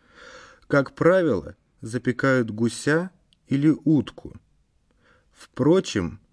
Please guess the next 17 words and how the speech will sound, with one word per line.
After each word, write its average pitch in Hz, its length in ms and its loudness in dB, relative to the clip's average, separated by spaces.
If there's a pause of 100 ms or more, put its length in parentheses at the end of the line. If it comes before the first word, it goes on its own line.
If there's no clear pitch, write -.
(140)
это 123 280 0
больше 143 600 0
зависит 131 540 0
от - 280 -4
личных 127 720 -4
кулинарных 113 1000 0
пристрастий. 117 1040 -4 (920)
Есть, 147 440 0
правда, 123 600 -2 (240)
очень 147 560 0 (140)
популярный 127 720 0
салат, 123 640 -2 (760)
который 110 480 0
готовят 135 540 0
по 95 160 -2
всей 113 320 -2
стране. 101 580 -2